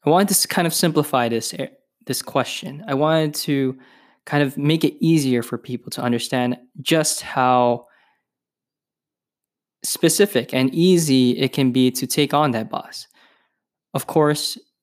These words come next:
the only things it will cost you is time, dedication, and focus. Let's begin. So initially, when you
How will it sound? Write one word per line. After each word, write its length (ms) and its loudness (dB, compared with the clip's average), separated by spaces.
the 120 -2
only 280 2
things 420 0
it 120 0
will 240 2
cost 420 -2
you 240 -4
is 300 0
time, 540 -2
dedication, 800 0
and 140 0
focus. 640 -6
Let's 160 -2
begin. 320 -2
So 260 2
initially, 520 2
when 180 2
you 240 0